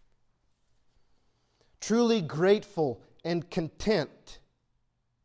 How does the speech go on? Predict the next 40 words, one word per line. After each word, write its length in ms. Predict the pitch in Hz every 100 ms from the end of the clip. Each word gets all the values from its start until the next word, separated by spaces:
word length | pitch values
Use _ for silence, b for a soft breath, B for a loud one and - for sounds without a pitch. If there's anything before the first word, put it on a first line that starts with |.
| _ _ _ _ -
Have 100 | 180
you 80 | 208
taken 320 | 240 277 269
a 60 | 247
step 340 | - 233 175
back 320 | 202 214 220
lately 400 | 190 190 196 208
and 180 | 175 165
looked 220 | 190 190
at 140 | 147 151
all 320 | 170 196 208
that 160 | 180
God 240 | 170 180 175
has 180 | 175 -
provided, 560 | 165 151 160 165 175 B B 139
really 380 | 165 220 226
took 260 | - 214 208
it 80 | 180
in 180 | 175 175
and 80 |
said, 280 | 151 147 135
"Wow, 280 | 147 131 123
God 180 | - 131
is 80 | 104
so 240 | - 123
good"? 380 | 113 101 95 87 - _ _ _ _ _ _ _ _ _ _ _ _ _ _ _ _ _ _ -
If 120 | 135
you 80 | 156
haven't, 440 | 156 196 165 147
perhaps 460 | - 151 160 156 -
you 140 | 143 -
ought 300 | 143 - -
to. 160 | 101 90 - _ _ _ _ _ _ _ _ _ _ -
Because 260 | 123 135
I 140 | 139 151
guarantee 500 | 135 151 135 - 156
you, 200 | 113 107
God 420 | 110 131 127 113 120
has 240 | 120 98
been 340 | 98 120 110